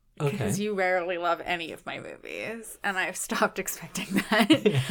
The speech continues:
Speaker 1: <laughs>
Speaker 2: I think you might highly enjoy it.
Speaker 1: Okay, that's exciting.
Speaker 2: Mm-hmm.
Speaker 1: And not ironically either, just like, "Hmm, this is good."
Speaker 2: Yeah.
Speaker 1: From the little bit I could tell,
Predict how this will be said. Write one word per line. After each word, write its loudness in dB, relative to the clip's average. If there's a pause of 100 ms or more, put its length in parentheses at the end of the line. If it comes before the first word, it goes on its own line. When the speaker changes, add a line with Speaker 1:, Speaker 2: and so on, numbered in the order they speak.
(100)
Speaker 1:
<laughs> 4
Speaker 2:
I 10
think 0
you -2
might 0 (320)
highly -4
enjoy -12
it. -14 (220)
Speaker 1:
Okay, -2
that's -4
exciting. -2
Speaker 2:
Mm-hmm. 0 (500)
Speaker 1:
And 4
not 4
ironically 2
either, 0
just -2
like, -4 (140)
"Hmm, 2
this -2
is -4
good." 0
Speaker 2:
Yeah. 0 (400)
Speaker 1:
From 4
the 8
little 10
bit 2
I 2
could -6
tell, 2